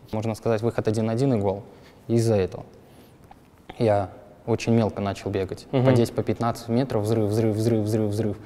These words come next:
Speaker 1: И так я, ну, из-, это с детства у меня было. Я помню тоже по детству, я всегда открывался между, между, между, искал эти зоны, искал линии.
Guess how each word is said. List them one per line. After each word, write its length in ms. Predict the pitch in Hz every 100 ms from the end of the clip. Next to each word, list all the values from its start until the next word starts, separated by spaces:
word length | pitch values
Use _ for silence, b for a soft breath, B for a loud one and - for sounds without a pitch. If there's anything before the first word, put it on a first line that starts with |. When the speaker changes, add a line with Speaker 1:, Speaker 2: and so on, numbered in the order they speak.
| B -
Speaker 1:
И 60 | 110
так 280 | 113 -
я, 360 | 107 110 110 107 B B B B
ну, 160 | 160 170
из-, 100 | 160
это 160 | 175
с 60 | 175
детства 260 | 175 -
у 40 | 113
меня 140 | 113
было. 160 | 113 117
Я 60 |
помню 260 | 117 143 123
тоже 220 | 131 120
по 100 | 123
детству, 340 | 139 190 - 123
я 120 | 120
всегда 320 | 127 120 104
открывался 460 | 104 120 120 117 120
между, 400 | 131 139 120 117
между, 360 | 123 127 113
между, 340 | 117 135 120 113
искал 300 | - 123 120
эти 140 | 123
зоны, 380 | 117 151 143 117
искал 280 | - 127 120
линии. 320 | 107 101